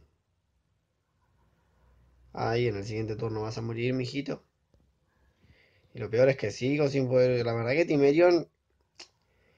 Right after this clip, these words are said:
tu-, es que tuve que haberme salido del ataque, ¿no? Porque ellos ahora atacan un montón de veces,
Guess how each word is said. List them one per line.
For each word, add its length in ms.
tu-, 100
es 140
que 140
tuve 180
que 60
haberme 200
salido 320
del 120
ataque, 280
¿no? 160
Porque 160
ellos 200
ahora 180
atacan 300
un 80
montón 260
de 80
veces, 400